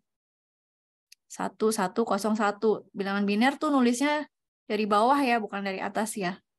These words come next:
Ini juga sama. Nol satu saat, nol satu nol nol dapatnya dari sini. Ini harus, karena harus terdiri dari empat digit, di depannya harus kasih nol.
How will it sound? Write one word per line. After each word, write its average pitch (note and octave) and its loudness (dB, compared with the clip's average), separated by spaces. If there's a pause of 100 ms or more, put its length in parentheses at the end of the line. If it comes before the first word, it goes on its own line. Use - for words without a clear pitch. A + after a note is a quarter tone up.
(1400)
Ini G#3 -2
juga G3+ -2
sama. F3+ -2 (560)
Nol G3+ 2
satu G#3 -4
saat, F#3 -4 (160)
nol A3 4
satu A3+ 0
nol G#3 2
nol A#3 2
dapatnya B3 -4
dari A3 2
sini. G3 -4 (1120)
Ini A#3+ 2
harus, G#3 0
karena G#3 0
harus A3 2
terdiri G#3 0
dari G#3 4
empat G3+ -4
digit, G3 -2 (480)
di G3 -2
depannya G3 0
harus A3+ -2
kasih G3 -4
nol. F3+ -6